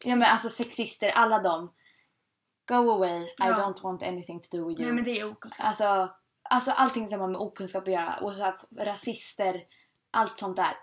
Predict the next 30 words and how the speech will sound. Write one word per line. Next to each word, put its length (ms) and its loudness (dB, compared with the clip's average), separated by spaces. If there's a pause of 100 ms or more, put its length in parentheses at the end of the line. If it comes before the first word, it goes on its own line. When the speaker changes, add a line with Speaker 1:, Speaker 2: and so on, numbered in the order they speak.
Speaker 1:
Usch, 420 -4
nej, 460 -2 (220)
bort. 180 2
Speaker 2:
Nej. 280 -6 (200)
Speaker 1:
Alltså 200 0
jag 80 2
söker 320 2
någon 100 -2
Speaker 2:
Hade 160 6
Speaker 1:
som, 80 -6
Speaker 2:
nog 100 -8
inte 140 -12
klarat 300 -14
av 80 -8
Speaker 1:
alltså 140 0
Speaker 2:
det. 40 4
Speaker 1:
jag, 160 2
jag 140 4
hade 240 2
velat 260 2
ha 120 -6
någon 180 -6
som 340 -6 (1700)
är 120 -8
väldigt 320 -4
liksom... 460 -8 (1200)
Har 160 -6
en 80 -8
fin, 640 -10 (1000)
ehm, 500 -12